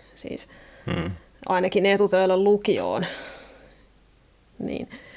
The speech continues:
Speaker 1: niin tota, ja s-, se lähti sit sillai vyörymään, se juttu, ja sitä ihmeteltiin aika laajasti, että miten tää nyt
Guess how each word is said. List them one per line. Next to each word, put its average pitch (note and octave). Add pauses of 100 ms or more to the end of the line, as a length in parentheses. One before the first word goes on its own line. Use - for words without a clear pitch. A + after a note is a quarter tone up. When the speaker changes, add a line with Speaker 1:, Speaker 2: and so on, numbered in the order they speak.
(580)
Speaker 1:
niin F3+
tota, F3 (640)
ja F#3+
s-, - (160)
se F#3
lähti F3+
sit F#3+
sillai F3+
vyörymään, G#3+ (240)
se -
juttu, F#3
ja F3+
sitä F#3
ihmeteltiin F3
aika F3+
laajasti, F3
että F3
miten F3
tää -
nyt -